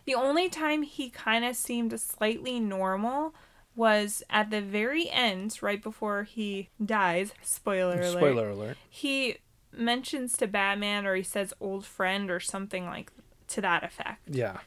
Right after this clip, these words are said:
Speaker 1: But he's still over the top. But I agree, maybe he was trying to match Jim Carrey's performance,
Speaker 2: Mm-hmm.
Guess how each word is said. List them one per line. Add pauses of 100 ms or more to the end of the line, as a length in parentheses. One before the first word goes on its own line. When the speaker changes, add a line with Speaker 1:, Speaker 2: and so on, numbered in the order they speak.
Speaker 1:
But
he's
still (140)
over
the
top.
But
I
agree,
maybe
he
was
trying
to
match
Jim
Carrey's
performance,
Speaker 2:
Mm-hmm.